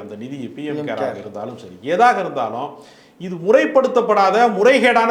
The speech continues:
Speaker 1: விஷயங்கள் இதற்குள்ளே இருக்கிறது என்கிற போது அதை சட்டத்தின் முன்னால் நிறுத்தப்பட வேண்டும் என்பதை மிக தைரியமாக சொல்லியிருக்கிறார். அந்த வழக்கு விசாரணை வருகிற போது தான் இவர்கள் எவ்வளவு பெரிய உத்தமர்கள் என்பது இந்த உலகத்துக்கு தெரிய வரும். தேர்தல் பத்திரத்திலே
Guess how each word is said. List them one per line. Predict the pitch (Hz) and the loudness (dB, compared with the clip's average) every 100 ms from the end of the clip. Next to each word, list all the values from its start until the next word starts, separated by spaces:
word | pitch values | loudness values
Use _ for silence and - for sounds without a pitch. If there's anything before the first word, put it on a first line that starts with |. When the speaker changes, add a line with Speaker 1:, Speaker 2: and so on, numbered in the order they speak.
| 202 | 0
Speaker 1:
விஷயங்கள் | - 233 226 190 | 0 0 2 2
இதற்குள்ளே | 185 185 208 202 | 0 2 2 4
இருக்கிறது | 226 220 214 196 | 2 4 4 2
என்கிற | 170 156 151 | 0 -2 -2
போது | 147 143 135 - - 143 | 0 0 -2 -8 -8 -4
அதை | 156 143 | -2 0
சட்டத்தின் | 214 294 262 269 233 | 2 2 2 2 2
முன்னால் | 226 214 | 4 4
நிறுத்தப்பட | 202 226 226 185 160 196 | 2 2 2 2 0 0
வேண்டும் | 240 233 151 | 2 2 0
என்பதை | 175 175 170 - | -2 -2 -2 -4
மிக | 175 214 156 | -2 2 4
தைரியமாக | 254 302 277 247 214 208 | 4 6 6 6 2 -2
சொல்லியிருக்கிறார். | 147 139 110 92 - _ _ _ _ _ _ _ _ - 107 | -6 -8 -8 -12 -16 _ _ _ _ _ _ _ _ -14 -12
அந்த | 151 185 208 190 160 | -8 0 2 4 2
வழக்கு | 139 220 - 220 | 0 0 -2 -6
விசாரணை | 147 170 156 139 | -2 -2 -2 -4
வருகிற | 131 185 180 135 | -4 -4 -6 -6
போது | 123 131 | -8 -10
தான் | 185 | -10
இவர்கள் | 151 139 123 123 | -8 -8 -6 -4
எவ்வளவு | 175 175 | -4 -4
பெரிய | 143 127 | -8 -10
உத்தமர்கள் | 123 143 143 123 110 | -8 -8 -6 -10 -14
என்பது | 110 147 | -14 -16
இந்த | 120 104 | -14 -8
உலகத்துக்கு | 143 - 113 120 | -8 -8 -14 -14
தெரிய | 110 131 107 | -14 -14 -18
வரும். | - _ _ _ _ _ _ 127 | -20 _ _ _ _ _ _ -8
தேர்தல் | 180 202 180 | -4 -4 -6
பத்திரத்திலே | 180 180 160 160 | -6 -6 -6 -8